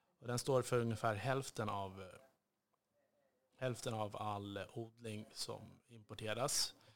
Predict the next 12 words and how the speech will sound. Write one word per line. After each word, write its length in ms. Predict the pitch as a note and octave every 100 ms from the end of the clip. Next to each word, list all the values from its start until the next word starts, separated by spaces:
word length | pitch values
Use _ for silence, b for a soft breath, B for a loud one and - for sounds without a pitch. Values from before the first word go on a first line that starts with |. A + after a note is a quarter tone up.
| b b b
Så 120 | -
att 220 | A#2+ - - - -
då 100 | D3+
kan 180 | D#3+ F#3
man 120 | F#3
tänka 400 | F3+ D#3 D3 E3+
sig, 320 | C3 A2 G#2 - _ _ _ _ _ _ _ _ _ _
det 240 | B2 D#3+ F3
är 140 | C3
en 300 | D3+ D3+ C#3
gröda. 460 | B2+ B2+ A#2 C#3 - - - _ _ _ _ _ _ _ _ _ _ _ _ _ _ _ _ _ _ _ _ _ _ _ _ _ _ _ _ _
Hur 500 | B2+ E3 E3 D#3+